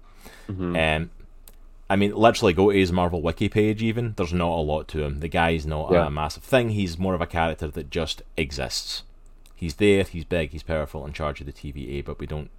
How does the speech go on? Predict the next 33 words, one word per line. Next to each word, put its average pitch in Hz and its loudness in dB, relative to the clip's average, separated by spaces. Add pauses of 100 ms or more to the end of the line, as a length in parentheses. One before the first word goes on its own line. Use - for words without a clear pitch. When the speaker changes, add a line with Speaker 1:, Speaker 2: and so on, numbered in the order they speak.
Speaker 2:
get 80 -10
to 71 -14
see 71 -10
much 64 -12
of 67 -12
it. 73 -10 (1300)
Uh, 78 -4 (440)
the 101 -4
Miss 107 0
Minutes 98 -2
part 95 -2
didn't 87 -2
actually 82 -10
spook - -10
me. 87 -6
I 80 -8
was 80 -8
surprised 82 -8
at 69 -10
how 78 -6
much 76 -10
that 76 -8
got 73 -8
people. 90 -8 (720)
Uh, 95 4
Speaker 1:
<laughs> - -16
Speaker 2:
is 92 -6
she 104 0
A 95 0
I 101 -2
or 87 -4
sentient 90 -6
being? 82 -6